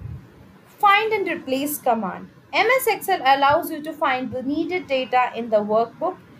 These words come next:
and also replace the existing data. You can find any word in the M S Excel document and you can replace with any other word if you want to replace it easily with the help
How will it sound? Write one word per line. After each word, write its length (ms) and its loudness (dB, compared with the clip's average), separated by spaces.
and 260 -2
also 440 0
replace 360 -6
the 140 -6
existing 580 -6
data. 380 -12
You 300 0
can 200 0
find 400 0
any 240 2
word 560 4
in 220 2
the 300 2
M 160 2
S 140 -2
Excel 320 0
document 640 -2
and 380 0
you 140 -4
can 240 0
replace 500 -8
with 120 -6
any 260 0
other 220 4
word 340 2
if 180 -10
you 100 -6
want 340 -4
to 240 -2
replace 600 -8
it 120 -12
easily 560 2
with 200 -6
the 160 6
help 340 0